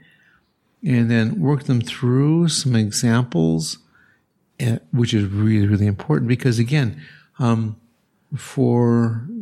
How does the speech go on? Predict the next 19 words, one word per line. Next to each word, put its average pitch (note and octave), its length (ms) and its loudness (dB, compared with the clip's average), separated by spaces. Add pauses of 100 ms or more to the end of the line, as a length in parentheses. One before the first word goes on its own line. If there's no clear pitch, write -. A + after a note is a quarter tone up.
(1080)
these C3 500 2
students, C3+ 680 0 (720)
this D3+ 160 2
is E3 160 2
their E3+ 160 2
first C#3+ 420 -2
exposure B2+ 880 0
to G2+ 220 -2
this G#2 240 2
kind A2 340 0
of G#2+ 80 -2
thing. A2 240 -2
So A2 340 0 (500)
everything C#3 580 0
is G#2 180 0
new, G#2 220 -2
everything A#2+ 340 0
is A#2 160 0
foreign. A2+ 640 -6